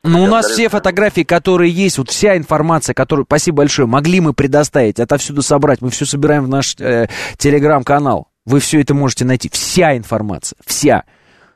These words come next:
Speaker 1: То есть сказать, что, например, «Говорит Москва», что-то скрывает,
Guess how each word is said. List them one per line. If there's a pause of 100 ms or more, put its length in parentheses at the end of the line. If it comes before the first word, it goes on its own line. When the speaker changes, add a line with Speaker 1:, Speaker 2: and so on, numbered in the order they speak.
(220)
Speaker 1:
То
есть (200)
сказать,
что,
например,
«Говорит
Москва»,
что-то
скрывает,